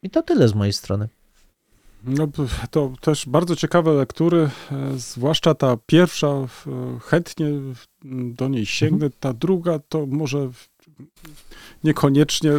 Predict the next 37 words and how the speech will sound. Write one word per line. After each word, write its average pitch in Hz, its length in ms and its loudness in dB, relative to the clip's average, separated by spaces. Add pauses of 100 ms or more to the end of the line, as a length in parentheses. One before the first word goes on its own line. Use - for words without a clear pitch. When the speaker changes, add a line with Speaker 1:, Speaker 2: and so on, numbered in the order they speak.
(220)
Speaker 2:
z 131 100 0
racji 190 400 4
Speaker 1:
<laughs> 120 60 4
Speaker 2:
choćby 185 540 4 (540)
w-, - 400 -4 (760)
jak 175 160 6
to 196 140 8
ładnie 196 380 6
określiłeś, 175 720 0 (100)
piętrowego 180 580 6
języka, 165 720 4
w-, 156 320 -10 (180)
w-, - 180 -20 (360)
jakoś - 540 -2
nie 156 200 4
wiem, 139 180 0
czy 143 200 -2
w-, 131 800 -12
dasz, 143 220 0 (320)
czy, 151 140 -8
czy 165 120 -2
da-, 180 120 2 (100)
czy 220 100 -2
mnie 302 140 4
przekonałeś 156 680 8
może 107 280 -2
do 113 240 -6
tego, 120 160 -2
Speaker 1:
No, 120 60 0
Speaker 2:
żeby 117 140 -4
Speaker 1:
to - 100 4
Speaker 2:
sięgnąć 104 380 -4
po, 117 300 -4
po, 123 140 -6
po - 140 -8
tą 117 180 -4
pracę. 147 340 0